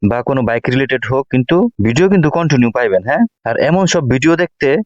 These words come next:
কি করতে হইব? মিস্টার ব্ল্যাক বিডি চ্যানেলটা অবশ্যই আপনারে সাবস্ক্রাইব করতে হইব। মনে করি কিন্তু সাবস্ক্রাইব করে দিয়েন, হ্যাঁ?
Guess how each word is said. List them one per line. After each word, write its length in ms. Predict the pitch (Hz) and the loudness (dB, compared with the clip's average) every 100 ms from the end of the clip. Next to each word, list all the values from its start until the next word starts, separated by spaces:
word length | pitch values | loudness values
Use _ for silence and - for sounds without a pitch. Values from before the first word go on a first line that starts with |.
| _ | _
কি 100 | - | -2
করতে 260 | 156 175 - | 0 -2 -2
হইব? 140 | 160 156 240 - - | 0 0 -2 -2 0
মিস্টার 300 | 151 - 156 | 0 0 -2
ব্ল্যাক 260 | 135 147 135 117 | 0 -2 -2 0
বিডি 520 | 135 147 170 175 190 - | 0 2 4 2 0 -2
চ্যানেলটা 440 | 143 156 151 143 165 202 | 0 0 0 -2 -4 -4
অবশ্যই 380 | 151 170 156 151 | -2 -2 0 -2
আপনারে 340 | 143 151 147 160 160 - | 0 0 0 0 -2 -6
সাবস্ক্রাইব 360 | 165 - 120 - | -8 -4 -4 -4
করতে 220 | 113 - | -6 -2
হইব। 140 | 98 87 92 - | 0 0 -2 -2
মনে 160 | 131 170 | -2 0
করি 300 | 180 170 156 | 0 2 0
কিন্তু 200 | 156 151 | 0 -2
সাবস্ক্রাইব 380 | - 165 - 143 | -4 -4 -4 -2
করে 200 | 135 123 | 0 2
দিয়েন, 180 | 113 113 | 2 2
হ্যাঁ? 240 | 170 | 0